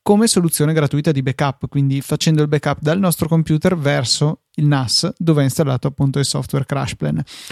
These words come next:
E lui dice di, che utilizza invece BitTorrent Sync, oppure B T Sync, è noto anche come questo nome, ehm,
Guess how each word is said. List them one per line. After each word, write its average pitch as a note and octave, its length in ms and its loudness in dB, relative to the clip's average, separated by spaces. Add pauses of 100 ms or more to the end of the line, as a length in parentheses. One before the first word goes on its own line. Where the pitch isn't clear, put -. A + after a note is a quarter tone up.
(240)
E C4+ 140 4
lui G#3 160 8
dice F3 300 4
di, D3 160 -6
che D3+ 240 2
utilizza D#3+ 380 2
invece E3 440 2
BitTorrent C#3+ 600 2
Sync, C#3+ 560 2
oppure C#3 400 0
B C#3 200 0
T C#3+ 140 -2
Sync, C3 440 2
è C3+ 80 -2
noto C3 240 0
anche C3 280 -2
come C3 280 -2
questo - 280 -2
nome, C3+ 260 2 (580)
ehm, D#3 540 4